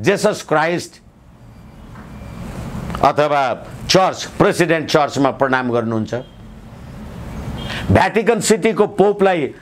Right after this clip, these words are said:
दर्शन गर्नुहुन्छ भनेपछि धर्म बिनाको संसार हुन्छ?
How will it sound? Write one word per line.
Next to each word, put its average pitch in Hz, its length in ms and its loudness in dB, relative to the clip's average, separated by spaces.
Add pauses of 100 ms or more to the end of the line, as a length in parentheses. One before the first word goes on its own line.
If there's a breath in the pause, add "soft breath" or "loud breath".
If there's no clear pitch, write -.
(120)
दर्शन 175 420 2
गर्नुहुन्छ 131 460 0 (540 loud breath)
भनेपछि 131 680 2 (240 loud breath)
धर्म 175 320 2
बिनाको 143 360 0
संसार 120 440 -2
हुन्छ? 107 220 -6